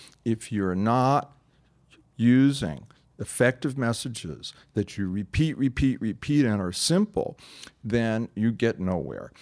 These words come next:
And we have a great practitioner of this now, I'm sorry to say, in our president, you know, "Make America great again."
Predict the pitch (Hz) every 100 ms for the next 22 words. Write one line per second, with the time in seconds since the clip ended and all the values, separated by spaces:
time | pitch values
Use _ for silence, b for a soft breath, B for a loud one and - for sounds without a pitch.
0 | B _ 135 123 117 117 127 147 160 170
1 | 139 113 110 117 101 139 156 - 117 -
2 | 247 - 123 95 85 87 - 87 73 82
3 | 87 101 85 73 90 - 90 87 85 87
4 | 82 123 170 180 76 80 B B B -
5 | 104 92 110 143 - 113 110 110 104 104
6 | 123 170 151 95 85